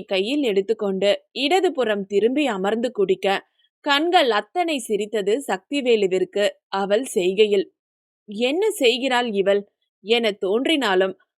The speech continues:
அது தானாய் அவளிடம் உருவாவதையும் உணர்ந்துதான் இருந்தான். "ஏதாவது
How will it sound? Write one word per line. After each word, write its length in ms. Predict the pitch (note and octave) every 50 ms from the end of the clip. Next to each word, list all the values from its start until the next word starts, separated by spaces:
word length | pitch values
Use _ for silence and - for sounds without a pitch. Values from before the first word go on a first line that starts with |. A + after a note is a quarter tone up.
| _ _ _
அது 260 | - A#3+ A#3+ A3+ G#3+ G#3+ G3 -
தானாய் 500 | - F#3+ F3+ G3+ A3+ A3+ G#3+ G#3 G#3+ - - _ _ _
அவளிடம் 580 | - C4 C4+ A#3 B3 A3+ G#3 F#3+ G#3 A#3 B3+ A#3+
உருவாவதையும் 800 | G#3 F#3 F#3+ G#3+ B3 C4+ C#4 B3+ B3 A3 G3+ F#3 F#3 A3 B3+ A#3+
உணர்ந்துதான் 640 | G#3+ F#3 F3+ F#3 G#3 A3 A#3 A#3 A3+ G3+ G3+ G3+ G#3+ A#3+ B3
இருந்தான். 480 | A3 G3 F#3 F#3+ F#3+ F#3+ G3 F#3 F3+ - _ _ _ _ _ _ _ _ _ _ _ _ _ _ _ _ _ _ _ _
"ஏதாவது 480 | - G3+ F#3+ F#3 F3+ E3+ E3+ F3+ G3